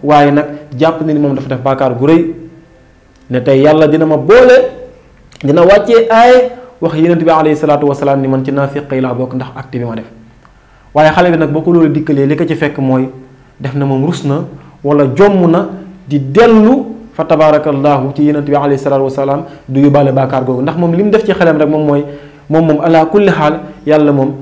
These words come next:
yónni na Jibril ci Yonent bi alayhi salaatu wasalaam. Waaye gannaaw ba mu fa jógee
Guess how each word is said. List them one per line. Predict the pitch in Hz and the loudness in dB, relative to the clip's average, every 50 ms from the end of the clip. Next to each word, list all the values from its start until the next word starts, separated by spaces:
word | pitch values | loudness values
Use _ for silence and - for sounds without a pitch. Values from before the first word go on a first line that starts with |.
| - - | -8 -4
yónni | 147 151 156 156 | -2 0 2 2
na | 151 147 139 | 2 0 0
Jibril | 131 139 135 131 131 131 | -2 -2 -2 -2 -2 -2
ci | 135 135 | -4 -4
Yonent | 131 131 123 123 | -4 -4 -6 -6
bi | 123 | -6
alayhi | 117 120 120 117 | -6 -6 -6 -8
salaatu | - - 117 113 113 117 | -8 -8 -8 -8 -8 -10
wasalaam. | 107 - 120 110 107 98 - - - - - - _ _ _ _ _ _ _ _ _ - - _ _ _ _ _ _ _ _ - - - - - - - - - - - - - | -12 -10 -10 -10 -10 -12 -14 -20 -20 -20 -20 -20 _ _ _ _ _ _ _ _ _ -20 -20 _ _ _ _ _ _ _ _ -20 -20 -20 -20 -20 -20 -20 -20 -20 -20 -20 -10 -4
Waaye | 139 143 147 | 0 0 2
gannaaw | 143 175 185 190 185 185 | 4 4 4 4 4 2
ba | 185 190 | 2 2
mu | 180 | 2
fa | - 185 | 2 0
jógee | 151 160 165 160 156 160 160 - | 2 2 2 2 2 2 0 -4